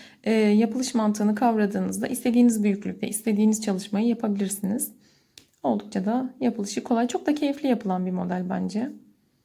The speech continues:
Şimdi bunu bu şekilde hazırladım. Geri dönüşünü göstereceğim. Yeterli. Modelimiz bu kadarla anlaşılır.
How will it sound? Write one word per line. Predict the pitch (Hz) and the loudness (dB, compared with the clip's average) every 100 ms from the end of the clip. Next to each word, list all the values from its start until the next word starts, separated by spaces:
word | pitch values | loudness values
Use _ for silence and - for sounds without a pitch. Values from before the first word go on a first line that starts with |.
| _ _ _ _ _ _ _ _ _ _ _ _ _ _ _ _ _ _ _ _ _ _ | _ _ _ _ _ _ _ _ _ _ _ _ _ _ _ _ _ _ _ _ _ _
Şimdi | - 269 | -8 -6
bunu | 294 311 | -4 -6
bu | 320 | -2
şekilde | - 247 214 | -4 0 0
hazırladım. | 262 240 214 180 180 220 370 - _ _ _ _ _ | 2 0 0 -2 -2 -4 -6 -12 _ _ _ _ _
Geri | - 262 | 0 2
dönüşünü | 220 214 208 208 | 4 4 4 4
göstereceğim. | 185 - 180 185 247 | 2 0 -2 0 2
Yeterli. | 247 - 185 202 | 4 4 4 4
Modelimiz | 220 196 190 196 | 2 2 0 -2
bu | 208 | -2
kadarla | 208 180 202 | -2 0 0
anlaşılır. | 220 196 190 190 185 - | 0 -2 -2 -4 -6 -8